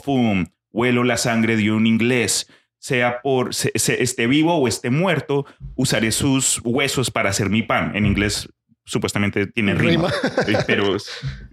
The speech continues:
Speaker 1: anyway. Entonces, por alguna razón los encuentra, pero no los mata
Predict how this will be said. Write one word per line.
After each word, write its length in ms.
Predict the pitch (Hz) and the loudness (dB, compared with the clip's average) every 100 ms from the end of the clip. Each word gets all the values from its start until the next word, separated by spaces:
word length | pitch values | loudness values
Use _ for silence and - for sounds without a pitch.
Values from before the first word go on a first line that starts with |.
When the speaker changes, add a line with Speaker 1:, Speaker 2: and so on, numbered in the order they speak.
| - _ | -20 _
Speaker 1:
anyway. 300 | 113 90 71 65 - - _ _ _ - - | -2 0 0 -4 -10 -16 _ _ _ -12 -2
Entonces, 460 | 120 123 113 123 - - - | 0 2 0 -2 -4 -10 -6
por 120 | 139 | -2
alguna 260 | 143 143 170 | 0 2 2
razón 320 | 208 170 127 | 2 2 2
los 140 | 127 170 | 2 0
encuentra, 420 | 156 135 110 127 | 0 0 0 0
pero 140 | 131 | 0
no 120 | 117 101 | 2 2
los 180 | 104 110 | 2 2
mata 560 | 135 127 - 110 123 | 2 0 -2 -4 -6